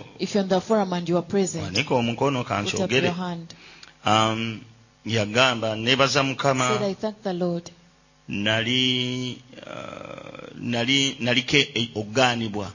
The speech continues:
Speaker 2: okugaanibwa,
Speaker 1: I had
Speaker 2: rejection.
Speaker 1: rejection on my life.
Speaker 2: Nawe, kati nze ne mpuliriza
Speaker 1: I listened.
Speaker 2: Njagala mpulire gye biggwera,
Speaker 1: I wanted to
Speaker 2: saagadde
Speaker 1: listen,
Speaker 2: lugambo woowe.
Speaker 1: uh, to see where it's all going to
Speaker 2: Eh,
Speaker 1: end.
Speaker 2: noonyereza ndi ku research.
Speaker 1: I'm on research.
Speaker 2: N'alyoka agamba nti,
Speaker 1: And he said,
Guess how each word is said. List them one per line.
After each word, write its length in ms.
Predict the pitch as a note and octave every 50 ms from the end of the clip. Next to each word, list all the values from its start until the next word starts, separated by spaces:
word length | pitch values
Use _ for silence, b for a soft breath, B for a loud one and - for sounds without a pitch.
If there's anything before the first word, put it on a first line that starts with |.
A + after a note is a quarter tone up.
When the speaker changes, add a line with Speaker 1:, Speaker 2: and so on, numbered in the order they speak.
| - -
Speaker 2:
okugaanibwa, 580 | A2+ A2 - G#2+ G#2 G2+ A#2 A2+ A2 G#2+ A2 G#2+
Speaker 1:
I 60 | A2+
had 80 | - F#3+
Speaker 2:
rejection. 300 | C3 - - - - -
Speaker 1:
rejection 640 | G#2 G2 G3 G3 - - - - G3+ F3+ E3+ D#3+ D#3 -
on 180 | - E3+ F3 F3
my 160 | F3 E3+ E3+
life. 460 | E3+ F3+ F#3 F#3 E3+ E3+ E3+ - - - -
Speaker 2:
Nawe, 160 | - C3 D#3+ E3+ - E3+ C#3 A2+
kati 240 | - A#2 - A2+
nze 140 | A2+ G#2 G2+
ne 160 | F#2+ A2+ C#3+
mpuliriza 560 | E3 D#3+ D#3 D#3 D3+ D3+ D3 D3+ C#3+ - D3+ - - - -
Speaker 1:
I 140 | D#3+ D#3 D3+
listened. 580 | D3 G3 G#3 - - A3 G3 F#3 F3+ F3 - - - _ _ -
Speaker 2:
Njagala 400 | G#3 G#2 A2 A2 A#2+ A#2 A#2 A#2+
mpulire 340 | A#2 - A#2 A#2 A2+ A#2
gye 120 | A2 A2 G#2
biggwera, 440 | G#2+ G#2+ G2+ G#2 A#2 A#2 A2+ A2 A2+
Speaker 1:
I 40 |
wanted 160 | F#2+ G2+ G2+ G2+
to 60 | G#2
Speaker 2:
saagadde 240 | A2 A2 G2+ B2+ B2+
Speaker 1:
listen, 80 | B2
Speaker 2:
lugambo 360 | A2+ G#2+ A2+ A2 A2 G#2+ A2
woowe. 380 | A2 A2 A#2 A#2 A2+ A2+ A2 G2
Speaker 1:
uh, 320 | - C3+ F3+ F3+ - E3 F3 -
to 100 | F#3+ F3
see 160 | - - A3
where 200 | G3 G#3 G3 F#3
it's 340 | F3+ - - - - - -
all 80 | G3+ G3
going 300 | F#3+ A2 A2+ A#2 A#2 A#2
to 60 | A2+
Speaker 2:
Eh, 100 | A2 A2 - -
Speaker 1:
end. 280 | F3 E3+ - - - - - - G1+ -
Speaker 2:
noonyereza 720 | - A2+ A2 A#2 A#2 A#2 A2+ A2 A2 A2 A2 G#2+ G#2+ G#2+
ndi 120 | A2 A#2
ku 120 | A#2 - A#2+
research. 640 | B2 A#2 - - B2 A#2+ A#2 A2 A2 - - -
Speaker 1:
I'm 540 | A#2+ G#2 G#2 - - - - F3 F3 E3+ E3+
on 100 | E3 E3 E3 E3+
research. 220 | E3 D#3 - -
Speaker 2:
N'alyoka 340 | C3 C#3+ D3 D3+ D3 D#3 D#3
agamba 400 | D3 C3+ D3+ D3 C#3+ C#3 C3 A#2+
nti, 240 | A#2 A#2 - - A2+ A2 A#2 - A#3
Speaker 1:
And 120 | G#3 G#3 G3+
he 60 | F#3+
said, 340 | - - - F#3+ F#3 F3+